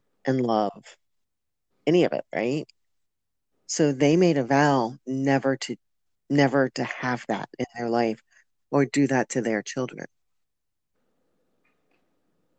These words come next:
So it's a matter of figuring out where these stories come from and then saying, "Is this something that's still true?" And sometimes our muscle memory holds it to be true,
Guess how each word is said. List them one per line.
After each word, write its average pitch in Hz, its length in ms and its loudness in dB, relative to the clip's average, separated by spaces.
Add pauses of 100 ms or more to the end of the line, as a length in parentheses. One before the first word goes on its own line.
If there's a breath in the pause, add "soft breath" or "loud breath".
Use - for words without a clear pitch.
(880)
So 190 180 4
it's 180 140 2
a 190 40 2
matter 220 340 4
of 165 120 -4 (220)
figuring 165 220 0
out - 160 0
where 139 280 2
these 131 180 -8
stories 131 320 -2
come 240 300 0
from 117 420 -4 (440 loud breath)
and 165 180 2
then 170 160 2
saying, 170 300 2
"Is 160 160 0
this 185 180 4
something 160 400 0
that's 135 220 -2
still 143 280 -2
true?" - 460 -4 (960)
And 151 140 -10
sometimes 175 500 2
our 127 80 2
muscle 143 540 0
memory 127 420 -2 (220)
holds 143 340 -2
it 208 160 0
to - 80 -14
be 160 160 2
true, 120 480 -2